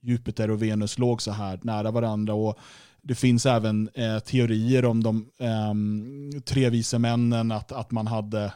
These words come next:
en förståelse för att nu föds en frälsare och så vidare. Och du som tittar, eh, eller lyssnar på det här får, får tro exakt vad du vill om det.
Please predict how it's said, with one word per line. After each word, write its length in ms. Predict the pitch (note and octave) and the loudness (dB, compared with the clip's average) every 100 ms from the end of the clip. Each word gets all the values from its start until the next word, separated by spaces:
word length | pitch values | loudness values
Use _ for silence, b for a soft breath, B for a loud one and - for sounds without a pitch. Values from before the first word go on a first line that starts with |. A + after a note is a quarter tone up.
| - | -6
en 140 | A2 | -6
förståelse 580 | G#2+ A#2 B2 A2+ A2 A2+ | -4 -4 0 0 0 -2
för 240 | - A2+ | -2 -2
att 140 | G#2+ G#2 | 0 0
nu 260 | A2+ A2+ | 0 2
föds 400 | G#2+ - A2+ G#2 | 0 -2 -2 -2
en 80 | G#2+ | -6
frälsare 520 | G#2+ A#2+ G#2+ G2 A#2 | -4 -4 -4 -4 -4
och 60 | A#2+ | -4
så 100 | A#2+ | -2
vidare. 320 | A#2+ A#2 A2+ | -2 -2 0
Och 120 | A#2 B B B B B B B | -2 B B B B B B B
du 340 | - D3+ D3 D3+ | -14 4 6 6
som 200 | D#3+ C#3+ _ - | 4 0 _ -2
tittar, 540 | D#3 - - D#3+ D#3 D3 D#3+ | -2 -2 0 4 4 2 2
eh, 180 | C#3 C#3 | 2 4
eller 120 | C#3 | 4
lyssnar 300 | C#3+ - C3 | 2 2 0
på 100 | C#3 | 2
det 60 | B2 | 2
här 200 | A#2 A2 | 2 0
får, 260 | - A#2+ | 0 -2
får 180 | A#2+ A#2+ | -2 -8
tro 240 | - C3 | -2 0
exakt 340 | A#2+ - A#2 - | 0 0 -4 0
vad 100 | B2 | 0
du 60 | |
vill 320 | B2 F#3 G#3+ C#3+ | 2 2 2 2
om 140 | G#2+ | 0
det. 180 | E2 | -6